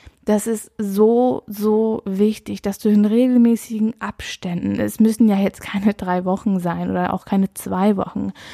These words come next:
aber dass du nicht nur im Alltag dir Pausen einplanst, sondern auch beispielsweise einmal im Monat wirklich darauf bestehst und dir die Zeit nimmst, beispielsweise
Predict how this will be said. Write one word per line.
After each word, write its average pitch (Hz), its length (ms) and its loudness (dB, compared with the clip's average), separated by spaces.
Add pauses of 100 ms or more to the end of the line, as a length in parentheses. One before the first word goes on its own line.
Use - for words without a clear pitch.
(220)
aber 202 240 2
dass - 260 -2
du 226 360 2 (180)
nicht 220 340 2
nur 226 160 2
im 202 160 0
Alltag 208 520 -4
dir 240 160 0
Pausen 240 720 2
einplanst, 240 920 0 (400)
sondern 233 500 2
auch 226 200 -4
beispielsweise 214 1080 -2
einmal 226 360 4
im 202 80 4
Monat 214 600 2
wirklich 262 680 2 (340)
darauf 196 340 -2
bestehst 240 720 0 (360)
und 202 120 0
dir 202 120 2
die 185 140 -4
Zeit 247 460 0
nimmst, 233 320 4
beispielsweise 196 1000 0